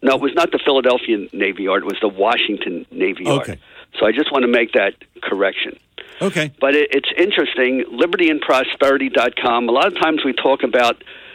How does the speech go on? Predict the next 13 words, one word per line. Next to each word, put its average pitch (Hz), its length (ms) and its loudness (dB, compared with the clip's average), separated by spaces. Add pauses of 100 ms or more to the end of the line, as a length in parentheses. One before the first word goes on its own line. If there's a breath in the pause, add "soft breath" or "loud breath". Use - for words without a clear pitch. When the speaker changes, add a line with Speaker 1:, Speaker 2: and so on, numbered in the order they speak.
(280 loud breath)
Speaker 1:
the 127 100 2
events 131 500 0
that 123 80 2
are 120 120 4
in 170 220 2
the 151 80 2
news, 98 380 -4 (500)
uh, 104 300 2 (260)
a-, 120 280 0
as 123 120 2
we 131 100 -4
do 131 200 2
on, 123 380 0